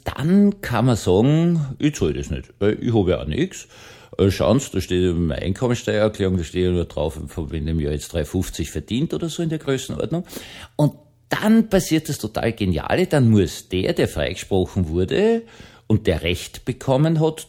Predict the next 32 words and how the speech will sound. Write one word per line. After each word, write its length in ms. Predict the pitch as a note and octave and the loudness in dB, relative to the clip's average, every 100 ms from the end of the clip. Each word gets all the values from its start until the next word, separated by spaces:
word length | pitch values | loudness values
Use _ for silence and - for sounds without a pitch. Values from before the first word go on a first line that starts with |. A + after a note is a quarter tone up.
| - | -6
das 160 | B2+ | -4
alles 220 | - G#2+ - | -2 -4 -2
zahlen. 340 | F#2+ D2+ C#2 - _ _ _ _ _ _ _ _ _ _ _ _ _ _ _ _ _ _ _ _ _ | -2 -2 -6 -18 _ _ _ _ _ _ _ _ _ _ _ _ _ _ _ _ _ _ _ _ _
Und 140 | - | -8
das 100 | D#3 | -4
finde 160 | - F#3+ | 2 4
ich 60 | F3 | 4
jetzt 120 | - | 2
sehr 100 | E3 | -2
spannend. 540 | - D#2+ C#2 A#1 - - | 0 -2 -2 -8 -10 -4
Also 180 | F2 F#2+ - _ - | -2 -4 -8 _ -2
das, 480 | G#2+ G#2+ - - - | -2 0 -8 -12 -6
ich 120 | G2+ | -4
hab 160 | D#2 - | -6 -6
das 120 | E2+ | -6
überhaupt 300 | D#2 D#2+ - | -4 -4 -6
nicht 100 | D#2 | -10
für 100 | E2+ | -6
möglich 320 | D#2 F2+ D#3 | -6 -4 -6
gehalten, 320 | - E2+ D2+ E2+ | -4 -4 -2 -4
aber 120 | D#2+ | -6
das 140 | D2+ | -8
stimmt 380 | - - A#2 - | -6 -2 -2 -2
wirklich. 500 | F2 A2+ - F#3+ F#3+ - - - - | -6 -6 -6 -6 -6 -16 -20 -20 -4
Bei 100 | G2 | -2
so 140 | F#2 | -2
Zivilverfahren 920 | F#2 F#2+ E2 - - C#3+ - C#2 G#2+ D#3 | -6 -4 -4 -6 -8 -8 -4 -2 -2 -2
ist 260 | - - | -8 -8
es 140 | F#2 - | -8 -4
so, 160 | G#2 | -4
dass 220 | A#2 G#2+ | -4 -4
dann 220 | - F#2+ | -2 -2